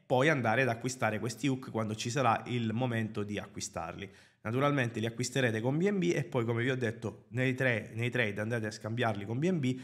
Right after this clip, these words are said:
e quindi aumenterete i vostri B N B se aumenta il prezzo, eh, rispetto a quello che voi avete acquistato, ok? Eh, l'investimento minimo per poter partecipare è zero virgola uno B N B, quindi se ne avete meno non potete partecipare,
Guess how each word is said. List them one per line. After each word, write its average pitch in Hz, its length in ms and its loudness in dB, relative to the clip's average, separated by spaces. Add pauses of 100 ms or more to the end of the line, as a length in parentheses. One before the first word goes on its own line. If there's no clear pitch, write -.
(100)
e - 120 -4
quindi 113 220 0
aumenterete 110 480 -2
i 101 40 -8
vostri 104 280 -10
B 98 100 -6
N 95 80 -6
B 98 100 -4
se 98 100 -6
aumenta 95 260 -6
il 90 80 -6
prezzo, - 480 -10 (400)
eh, 101 420 -4
rispetto 110 420 -4
a - 20 -2
quello 101 260 -2
che 101 140 -2
voi 95 180 -2
avete 95 500 -4
acquistato, - 720 -8
ok? 131 480 0 (460)
Eh, 127 220 2
l'investimento 160 680 4
minimo 139 320 6
per 117 120 2
poter 117 260 2
partecipare 113 580 2
è 104 40 -2
zero 107 180 0
virgola 101 300 0
uno 101 240 -2
B 98 140 -4
N 101 100 -4
B, 98 140 -4
quindi 101 180 -2
se 98 140 -6
ne 98 60 -4
avete 101 200 -2
meno 101 180 -4
non 101 140 -4
potete 107 320 -4
partecipare, 120 800 0